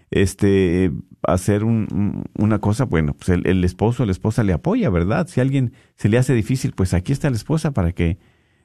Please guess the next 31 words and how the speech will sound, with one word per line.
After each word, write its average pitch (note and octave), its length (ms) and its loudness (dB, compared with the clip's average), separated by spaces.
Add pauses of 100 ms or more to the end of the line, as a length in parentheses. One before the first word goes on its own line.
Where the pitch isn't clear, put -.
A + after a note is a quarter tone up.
no G#2 180 4
se A2 140 0
sienta G#2+ 300 2
frustrado, B2 680 -2 (300)
hacerle, A2+ 420 2
¿verdad? G2+ 340 2
Este, F2+ 460 2 (240)
que G#2+ 140 2
a F#2+ 60 4
veces, A2 360 0
"Ay, E3 180 2
¿sabes C3+ 300 0
qué? C#3 100 2
No C3+ 120 0
le B2+ 80 2
sé B2 120 -2
al B2+ 80 -2
teléfono", A#2 520 0
eh, F#2+ 220 2
es G#2 140 2
un A#2 100 2
ejemplo, A2+ 340 2
"no A2+ 120 2
le A#2+ 80 4
sé B2 100 2
a A#2+ 40 2
la B2 100 0
computadora, A2+ 440 0
no B2 80 0
sé A#2+ 100 0
cómo A#2+ 300 0